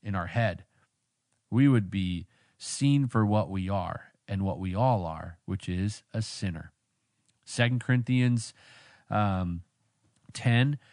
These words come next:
outlines spiritual warfare as a battle in the mind. And so you want to take those thoughts captive, repent and go to Jesus, fight the good fight in your thought life by his grace and strength.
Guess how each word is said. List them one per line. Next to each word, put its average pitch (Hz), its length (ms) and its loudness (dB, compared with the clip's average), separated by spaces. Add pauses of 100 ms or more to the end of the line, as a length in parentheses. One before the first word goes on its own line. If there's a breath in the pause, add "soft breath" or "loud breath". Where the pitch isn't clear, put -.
(120)
outlines 120 640 4
spiritual 120 480 4
warfare 113 500 2
as 110 120 2
a 104 60 2
battle 104 440 0
in 104 100 4
the 98 60 2
mind. 92 500 -2 (840)
And 107 140 -2
so 113 120 2
you 113 160 6
want 104 200 2
to - 80 -6
take 117 180 2
those 120 220 2
thoughts 123 360 2
captive, 131 580 -2 (160)
repent 110 420 2
and 127 100 0
go 113 120 4
to 135 80 4
Jesus, 117 600 0 (300)
fight 120 420 2
the 127 80 4
good 117 200 2
fight 110 380 0 (140)
in 107 140 0
your 101 120 0
thought 104 340 2
life 104 400 0
by 95 160 0
his 92 160 -4
grace 98 360 -4
and 90 100 -6
strength. 101 500 -4